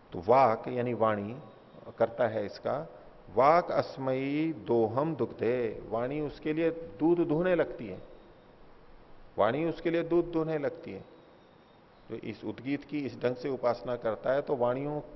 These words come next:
से, का जो दूध है, सार है, रस है, तात्पर्य, वो उसको पता लगने लगता है। तो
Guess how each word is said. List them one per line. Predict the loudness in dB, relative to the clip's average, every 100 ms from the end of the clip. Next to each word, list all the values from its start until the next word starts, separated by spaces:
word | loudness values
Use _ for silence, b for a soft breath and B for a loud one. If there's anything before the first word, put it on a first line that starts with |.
| -18 -10 -2
से, | 0
का | 0 -2 0
जो | 0
दूध | 0 4 4 4
है, | 0
सार | 2 2 4 4
है, | 2 0
रस | 2 0 0
है, | -4
तात्पर्य, | -4 -4 -2 0 0 0
वो | 0 -2
उसको | -4 -6
पता | -4 -4
लगने | -4 -8 -10
लगता | -12 -12 -18
है। | -18 -20 -20 B B B B B B -20 -12
तो | -10